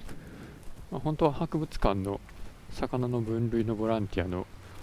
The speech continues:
えー、活動に参加しようかなという予定ではいたんですけども、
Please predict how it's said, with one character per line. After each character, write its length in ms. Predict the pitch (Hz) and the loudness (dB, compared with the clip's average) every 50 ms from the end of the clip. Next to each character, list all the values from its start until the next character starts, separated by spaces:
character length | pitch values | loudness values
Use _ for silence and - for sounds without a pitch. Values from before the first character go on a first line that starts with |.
| - - - - - - - - - - - - - | -12 -14 -16 -16 -16 -14 -14 -14 -12 -12 -12 -8 -4
え 340 | 104 101 95 98 - - 107 - - | -2 -2 -2 -2 -2 -4 -6 -2 0
ー、 60 | - | 0
活 180 | - - - 110 | 0 2 2 2
動 160 | 107 98 98 | 2 4 2
に 160 | 98 101 104 - - - | 2 0 -2 -4 -6 -6
参 260 | - - 120 117 107 | -4 -2 -2 -2 0
加 140 | - 107 101 | 2 2 2
し 160 | - - 127 | 4 6 6
よ 100 | 123 123 | 6 6
う 40 | 123 | 4
か 100 | - - | 4 2
な 160 | 101 98 98 98 | 4 4 4 2
と 140 | - 101 | 2 2
い 320 | 98 92 92 98 98 98 104 | 2 2 2 2 2 2 0
う 40 | - - - - - - - - - - - - - - - - | -2 -4 -10 -10 -10 -10 -10 -10 -12 -12 -12 -12 -12 -12 -4 0
予 100 | - 104 98 | 0 2 4
定 200 | - 123 123 131 | 4 4 6 6
で 80 | 160 | 6
は 100 | 143 - | 4 4
い 200 | - - - - | 2 0 -2 2
た 160 | - 113 101 | 4 4 6
ん 60 | 95 95 | 6 4
で 100 | 95 - | 2 2
す 60 | - | 2
け 80 | - 92 | 2 2
ど 100 | 90 90 | 2 2
も、 320 | 95 98 95 - - - | 2 0 0 -2 -2 -4